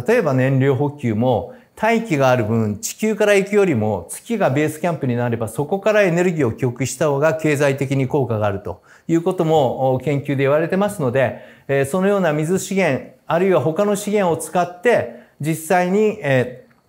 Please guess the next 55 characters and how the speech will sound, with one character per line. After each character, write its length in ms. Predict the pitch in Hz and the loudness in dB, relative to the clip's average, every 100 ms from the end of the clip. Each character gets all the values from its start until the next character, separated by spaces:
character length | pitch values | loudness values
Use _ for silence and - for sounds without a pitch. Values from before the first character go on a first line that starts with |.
| - | -16
ー、 80 | - | 0
経 180 | 156 131 | 2 4
済 200 | 143 - | 2 2
圏 140 | 143 | -2
を 60 | 147 | -2
作 220 | - 117 | -4 -4
り 120 | 107 | -2
た 120 | 120 | -2
い 80 | 95 | -4
と。 100 | - - _ _ - | -8 -20 _ _ -4
で、 120 | 160 | 2
我 200 | 165 170 | 4 6
々 300 | 196 226 220 | 4 4 4
は、 400 | 220 226 185 120 | 4 4 2 2
あ 60 | 156 | 0
の、 80 | 156 | 2
イ 40 | |
ー 80 | 180 | 2
ロ 120 | 190 | 2
ン・ 60 | 196 | 2
マ 120 | 214 | -2
ス 100 | 214 | -2
ク 120 | 196 | -2
の 80 | 147 | 2
よ 160 | 143 123 | 2 2
う 40 | |
に、 280 | 127 113 101 | 2 0 -2
あ 120 | 123 | -4
の、 40 | 123 | -4
将 240 | - 208 | 0 2
来 240 | 185 143 | 4 2
も 240 | 131 151 139 | 0 0 0
う、 20 | |
あ 40 | |
の、 160 | 131 120 | 0 -2
地 140 | - | -6
球 180 | - 180 | -4 -2
に 100 | 180 | -2
住 160 | 165 180 | 0 0
ま 100 | 185 | 2
な 120 | 180 | 2
い 80 | 131 | 0
で 80 | 123 | 0
火 120 | 127 | -2
星 160 | 175 | -2
に 120 | 165 156 | -2 -2
住 160 | 180 | -2
む 80 | 202 | -2
ん 60 | 135 | -2
だ 100 | 104 | -4
と 80 | |
か 100 | 110 | -4
で 80 | 101 | -6
す 140 | 95 120 | -4 -2
ね、 240 | 98 - | -2 -6